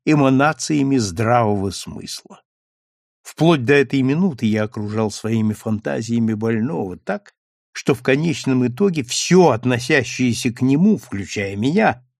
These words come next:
переплелось и слилось воедино, будто... Ну вот она пришла, и он вновь принял надлежащие пропорции в качестве пациента.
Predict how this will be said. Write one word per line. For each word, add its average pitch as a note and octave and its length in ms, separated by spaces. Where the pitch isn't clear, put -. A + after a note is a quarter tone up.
переплелось D#3+ 920
и E3+ 60
слилось D3+ 680
воедино, D3 720
будто... D3 640
Ну G#3 120
вот B3+ 200
она F#3 240
пришла, G#3 800
и A#3 60
он A3+ 360
вновь G3 480
принял F3+ 440
надлежащие C#3 880
пропорции E3+ 880
в - 120
качестве D3+ 600
пациента. G#2 1000